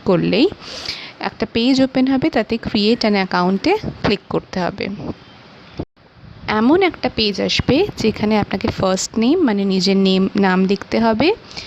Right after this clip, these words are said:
লাস্ট নেম, মানে যেখানে আপনাকে আপনার টাইটেল লিখতে হবে। এইখানে নাম এবং টাইটেল ছাড়াও ইউজার নেম, পাসওয়ার্ড,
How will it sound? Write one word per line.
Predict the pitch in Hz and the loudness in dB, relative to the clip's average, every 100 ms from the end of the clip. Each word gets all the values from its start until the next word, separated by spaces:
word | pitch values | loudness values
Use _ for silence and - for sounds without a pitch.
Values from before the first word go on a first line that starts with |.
| - - | -18 -6
লাস্ট | 202 196 190 - 233 | 0 0 0 -4 0
নেম, | 247 381 | 0 2
মানে | 330 208 190 | 0 -2 -4
যেখানে | 196 196 196 | -6 -2 -2
আপনাকে | 190 196 202 | -4 -4 -4
আপনার | - 190 - | -4 -4 -2
টাইটেল | 185 185 226 | -4 -2 -2
লিখতে | 233 220 - 247 | -2 -4 -2 0
হবে। | 240 302 494 - - - - - - - - - - - | 0 0 -2 -6 -20 -20 -20 -18 -18 -18 -18 -18 -14 0
এইখানে | 277 370 - 196 208 381 - - - - - - - - - - - - | 2 2 0 0 2 0 -4 -20 -20 -20 -20 -20 -20 -20 -20 -20 -20 -2
নাম | 240 240 269 392 381 - | 2 4 4 2 -2 -4
এবং | 226 240 302 359 | -2 0 -2 -2
টাইটেল | - 208 208 240 | -2 -2 -2 -4
ছাড়াও | - 208 202 226 | -2 -2 0 2
ইউজার | 247 202 196 196 | 2 0 0 0
নেম, | 196 214 240 | 2 2 0
পাসওয়ার্ড, | 208 185 185 208 214 | 0 -2 -2 -2 0